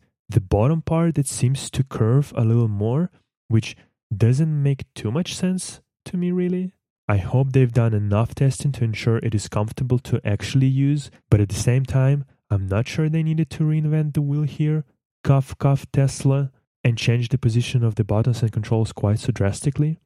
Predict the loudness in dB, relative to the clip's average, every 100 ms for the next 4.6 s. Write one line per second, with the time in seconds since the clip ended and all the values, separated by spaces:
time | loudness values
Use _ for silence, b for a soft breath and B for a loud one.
0 | _ 0 0 4 2 2 2 2 2 0
1 | 0 -2 0 -2 -2 -2 -2 0 0 2
2 | 0 -2 0 -2 -2 -2 -2 -2 -6 B
3 | _ -2 0 -2 -2 0 2 2 2 0
4 | 0 -2 0 0 0 -6